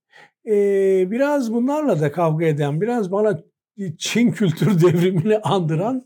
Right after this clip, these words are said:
boyutları vardır. Ama ben hep şunu yapıyorum tabii. Yani şu ayrımı yapmanın çok doğru olduğunu düşünüyorum. E, Kemalizm bir şeydir, demokrasi bir şeydir,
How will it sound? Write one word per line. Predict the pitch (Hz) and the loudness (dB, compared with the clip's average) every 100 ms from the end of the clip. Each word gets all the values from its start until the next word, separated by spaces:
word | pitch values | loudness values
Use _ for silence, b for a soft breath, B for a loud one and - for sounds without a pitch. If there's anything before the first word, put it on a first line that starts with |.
| - | -6
boyutları | 175 180 175 214 262 | -6 -6 -6 -2 2
vardır. | 220 202 135 - B B B | 2 2 -4 -10 B B B
Ama | 208 185 180 | -2 0 2
ben | 208 202 | 2 2
hep | 233 - | 0 -2
şunu | - 202 | 0 2
yapıyorum | 160 131 180 123 113 - | 2 2 0 0 -6 -12
tabii. | 131 139 | -8 -4
Yani | 151 147 | -4 -4
şu | - 190 214 | -4 -2 -2
ayrımı | 180 170 180 | 0 -2 0
yapmanın | 170 175 170 185 185 | -2 -2 -4 -4 -2
çok | 160 196 143 | -2 -4 -2
doğru | 151 156 | -2 -2
olduğunu | 139 113 113 107 | -4 -6 -14 -20
düşünüyorum. | - - 110 110 110 _ B B B B B _ - | -20 -20 -18 -18 -20 _ B B B B B _ -6
E, | 160 143 | -4 -2
Kemalizm | 180 170 170 151 156 147 | -2 0 0 0 0 -2
bir | |
şeydir, | - 165 156 185 - _ _ _ _ _ _ - | -2 -4 -4 -6 -14 _ _ _ _ _ _ -6
demokrasi | 170 156 - 143 - | -2 -2 -4 -8 -8
bir | 123 | -10
şeydir, | - 135 123 135 _ | -8 -10 -8 -12 _